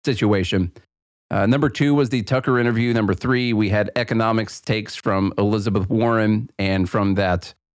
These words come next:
three dollar hash brown guy with the potato. Uh, number four, the Tesla recall. Number five, the mayor, Tiffany Henyard.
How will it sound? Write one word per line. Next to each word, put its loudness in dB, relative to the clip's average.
three 0
dollar 2
hash -2
brown 2
guy 0
with -2
the -6
potato. 0
Uh, 2
number 2
four, 4
the -2
Tesla -2
recall. 2
Number 0
five, 0
the -2
mayor, 2
Tiffany -2
Henyard. 0